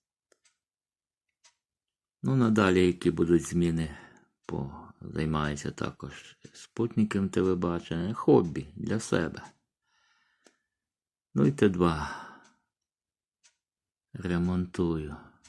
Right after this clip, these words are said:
Так що на все добре. Ставте лайки, коментуйте,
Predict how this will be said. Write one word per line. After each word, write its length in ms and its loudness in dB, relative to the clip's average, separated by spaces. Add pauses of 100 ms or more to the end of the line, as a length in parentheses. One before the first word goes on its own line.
(4000)
Так 280 -2
що 180 -8
на 160 -2
все 240 -4
добре. 540 0 (2500)
Ставте 400 -6
лайки, 460 -2
коментуйте, 1000 -4